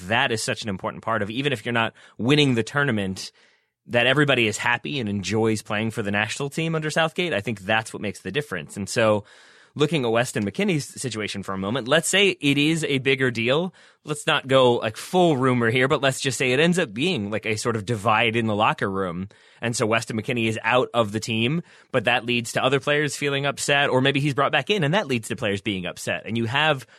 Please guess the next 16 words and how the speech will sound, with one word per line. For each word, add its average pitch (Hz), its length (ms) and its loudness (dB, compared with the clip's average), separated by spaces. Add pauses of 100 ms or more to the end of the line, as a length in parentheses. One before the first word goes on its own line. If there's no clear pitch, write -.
(140)
rifts 131 380 2
that 131 180 0
can 110 160 -4
open 110 260 -2
up 120 280 2 (420)
and, 110 240 -2
and 107 180 0
divides 110 520 0
that 113 120 -4
form, 113 240 -4
and 110 80 -2
again, 101 220 -2
cliques - 320 -6
that - 160 -6
get - 180 -8
created. 113 600 0